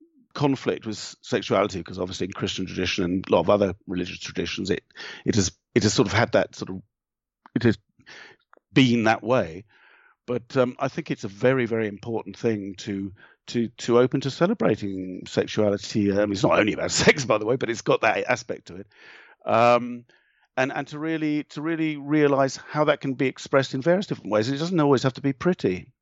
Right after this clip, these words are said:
you know, but it, it, it's, it's, it's to be true. You know, again, it's being authentic, and this is one area where people often aren't authentic.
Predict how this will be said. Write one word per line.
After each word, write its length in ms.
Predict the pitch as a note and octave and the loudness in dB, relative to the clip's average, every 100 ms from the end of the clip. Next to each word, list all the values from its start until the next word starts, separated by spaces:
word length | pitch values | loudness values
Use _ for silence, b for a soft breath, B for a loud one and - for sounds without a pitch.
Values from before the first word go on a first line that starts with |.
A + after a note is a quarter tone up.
| b b b b - | b b b b 2
you 120 | C#3 | 4
know, 200 | A#2 A2+ | 6 4
but 180 | - C3 | 4 4
it, 140 | - - | 4 2
it, 200 | B2 - | -2 0
it's, 400 | B2 - - - - | -4 -4 -8 -6 -2
it's, 400 | B2+ - - - | -2 -4 -14 -10
it's 160 | C#3 - | -8 -6
to 100 | - | -4
be 140 | D#3+ | -4
true. 400 | C#3+ - E3+ F3+ - | -4 0 2 2 4
You 120 | - | 6
know, 80 | B2 | 6
again, 280 | B2 F3 | 6 4
it's 160 | C#3 G#2+ | 4 2
being 180 | - C3+ | 0 0
authentic, 540 | C3+ - D#3 D3 G2 | 0 -2 -2 -4 -6
and 100 | A2 | -4
this 140 | A2+ A2 | -4 -4
is 80 | |
one 220 | A2+ B2 A#2+ | 2 4 6
area 320 | A#2 A#2 A2+ | 6 4 4
where 180 | A#2 A2+ | 4 2
people 380 | - C3 A#2+ | 0 -2 2
often 220 | A#2+ - C3 | 0 0 -4
aren't 220 | C#3+ C3+ | -6 -10
authentic. 440 | - - F#2+ - | -14 -10 -12 -12